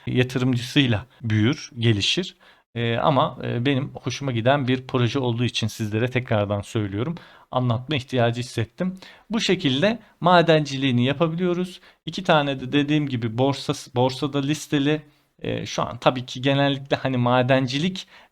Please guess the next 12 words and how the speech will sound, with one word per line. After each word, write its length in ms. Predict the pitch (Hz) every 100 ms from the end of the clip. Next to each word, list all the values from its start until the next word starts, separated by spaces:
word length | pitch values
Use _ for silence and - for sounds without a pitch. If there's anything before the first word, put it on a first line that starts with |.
| -
e, 260 | 110 110 107
C 440 | 107 - - 127
P 160 | 127 160
U 60 |
madenciliği 800 | 175 139 123 127 123 120 120 156
olan 440 | 156 135 120 117 117
bir 120 | 117
Trade 360 | - 120 127
Ogre 460 | 127 135 117 107 92 -
bor-, 200 | 110 107 -
Ogre 560 | 113 127 117 110 104 101
borsasında 760 | 104 98 104 - 98 101 165